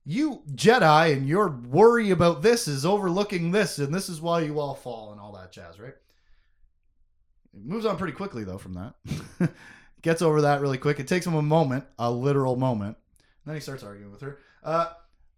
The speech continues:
moves on quickly enough to start preserving this Amelia Queen vision, because that's the goal. The goal has surfaced from the conflict in the grotto.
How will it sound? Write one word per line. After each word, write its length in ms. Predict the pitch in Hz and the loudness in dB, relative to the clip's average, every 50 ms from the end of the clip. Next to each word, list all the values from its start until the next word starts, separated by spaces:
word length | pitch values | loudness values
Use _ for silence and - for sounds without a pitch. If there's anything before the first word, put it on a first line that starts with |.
| _ _ _ _ _ _ _ - | _ _ _ _ _ _ _ -8
moves 180 | 190 226 226 | -8 -4 -4
on 140 | 254 247 214 | -2 -4 -4
quickly 340 | - - 240 240 220 220 220 | -4 -4 -6 -4 -4 -4 -4
enough 180 | 214 226 214 220 | -4 -4 -6 -8
to 100 | 190 165 | -8 -10
start 340 | - - 190 196 190 196 - | -8 -4 -4 -4 -4 -6 -6
preserving 580 | 165 147 127 120 147 175 208 208 214 202 202 | -8 -8 -4 -2 0 0 0 0 -4 -4 -6
this 200 | 202 208 196 - - | -6 -8 -8 -6 -4
Amelia 540 | 156 165 160 170 196 233 240 240 233 214 202 | -2 0 0 0 -2 -4 -4 -4 -6 -6 -6
Queen 440 | - - 196 226 233 233 233 226 196 | -8 -10 -8 -8 -6 -6 -4 -4 -4
vision, 420 | 226 262 233 220 160 113 95 - _ _ _ _ _ _ _ - | -4 -6 -6 -8 -10 -10 -12 -16 _ _ _ _ _ _ _ -16
because 300 | 131 131 - 147 135 - | -10 -4 -4 -4 -2 -2
that's 300 | 147 156 202 202 - - | -2 -2 -2 -2 -6 -8
the 140 | 175 185 175 | -8 -6 -2
goal. 480 | 170 196 214 214 165 110 90 - - _ _ _ _ _ _ _ _ - - _ _ _ _ _ _ _ _ - - | 2 4 4 4 2 0 -6 -10 -18 _ _ _ _ _ _ _ _ -20 -20 _ _ _ _ _ _ _ _ -12 -8
The 80 | 147 | -6
goal 340 | 143 151 202 226 254 262 214 | -2 2 4 4 6 6 4
has 340 | 220 233 226 185 151 - - _ _ _ _ _ _ _ _ _ _ _ _ _ _ _ _ _ _ _ _ _ _ _ - _ _ _ _ _ _ _ _ | 2 2 0 0 -4 -8 -14 _ _ _ _ _ _ _ _ _ _ _ _ _ _ _ _ _ _ _ _ _ _ _ -20 _ _ _ _ _ _ _ _
surfaced 760 | - - - - 277 277 - - 226 214 208 - - - _ | -12 -10 -6 -4 -2 -2 0 2 2 2 2 0 -4 -12 _
from 260 | - 180 180 175 175 | -4 -2 0 0 2
the 440 | 170 165 156 151 151 147 139 127 - _ _ _ _ _ _ _ _ _ _ _ _ _ _ _ _ _ _ _ _ _ _ _ _ _ _ _ - | 2 2 4 4 2 2 0 -2 -6 _ _ _ _ _ _ _ _ _ _ _ _ _ _ _ _ _ _ _ _ _ _ _ _ _ _ _ -8
conflict 500 | - 170 208 220 208 - 202 - - - | -4 -2 0 -2 -2 -2 -4 -6 -4 -2
in 80 | 170 160 | -2 -2
the 60 | 139 | -2
grotto. 500 | 131 131 147 160 175 165 117 92 - | 0 2 2 4 2 2 -2 -6 -12